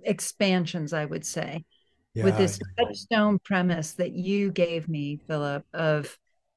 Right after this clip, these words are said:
Speaker 1: always coming home to that lower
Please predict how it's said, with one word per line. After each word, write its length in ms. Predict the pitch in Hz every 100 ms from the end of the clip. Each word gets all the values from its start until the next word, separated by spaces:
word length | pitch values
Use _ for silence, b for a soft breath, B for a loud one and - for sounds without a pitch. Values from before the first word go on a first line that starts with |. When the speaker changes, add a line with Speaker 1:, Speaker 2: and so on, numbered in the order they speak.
| _ _ -
Speaker 1:
always 380 | 208 202 196 190
coming 320 | 190 185 175
home 500 | 156 170 156 151 151
to 180 | - 175
that 260 | 151 156 -
lower 680 | 156 170 170 165 165 165